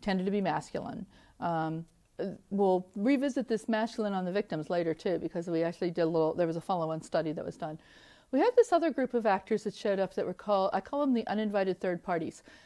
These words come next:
So if two countries were having a go at it, let's say we'll pick on India and Pakistan, um, an Argentine hacking group might weigh in on the conflict and tell whichever side that they were,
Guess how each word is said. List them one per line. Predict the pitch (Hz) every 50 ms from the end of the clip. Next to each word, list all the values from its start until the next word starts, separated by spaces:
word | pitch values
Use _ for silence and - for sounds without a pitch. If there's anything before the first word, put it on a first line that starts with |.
| - _ _
So | - -
if | 226 208 -
two | - 339 330
countries | - 330 330 330 320 311 -
were | 247 226
having | 233 240 233 226 220 202
a | 196
go | - 240 247 214
at | 185 170 185
it, | 202
let's | 202 208 196 -
say | - 247 220 208 202
we'll | 196 202 202 202
pick | 202 - 247 240 -
on | 226 196 190 190 190
India | 190 202 202 214 214 202
and | 180 175 170
Pakistan, | 196 214 226 - 220 - - 190 160 165 170 - - - - _ _ _ _ -
um, | 214 202 202 202 202
an | - 220 247
Argentine | 277 - - 349 262 - 254 226 208 202 185
hacking | 185 202 202 202 - 202
group | 190 202 180 175 - -
might | 190 202 208 196 -
weigh | 196 208 196 196 190 196 -
in | 190 185 190 185 185
on | - - 180 180 180 180
the | 180
conflict | - - 208 185 185 - 190 165 160 - - - - - _ _ _
and | - 196 190
tell | - 233 214 202 196 190 196 190 175
whichever | - 208 - 233 202 196
side | 190 - - 196 190 180 180 185 180 190 - _ _
that | - 170 -
they | 196 185
were, | 175 175 170 170 165 165 165